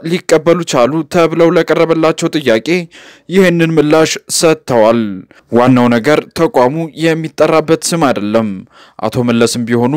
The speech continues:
ብዙ ስራ የሰሩ ሰው ናቸው። የዚህ ሀገር መሪ ነበሩ። በዛውም ልክ ችግሮችና የሚስተካከሉ የጎደሉ ነገሮች ቢኖሩም ሀገር መሪ ነበሩ። በእርሳቸው ስም የተሰየመን ተቋም መምራት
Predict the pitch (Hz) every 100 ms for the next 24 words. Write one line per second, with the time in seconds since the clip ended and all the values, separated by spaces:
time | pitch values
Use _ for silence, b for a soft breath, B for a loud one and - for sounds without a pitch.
0 | 160 170 160 156 151 139 156 156 151 170
1 | 160 160 165 170 160 117 98 - 123 107
2 | 92 - B B B 107 107 117 117 104
3 | 139 - 156 160 156 156 160 123 113 131
4 | 160 - 175 165 143 139 131 165 170 -
5 | B B B - 208 143 160 151 - 156
6 | 165 160 147 170 165 156 - 156 143 -
7 | 139 156 160 151 165 160 143 156 160 156
8 | 147 160 151 - 147 117 127 160 175 B
9 | B B - 156 160 165 165 - 170 165
10 | 160 143 101 107 110 120 104 90 _ 120
11 | - 131 - 120 - 165 147 160 165 -
12 | 160 160 160 156 156 156 156 117 117 165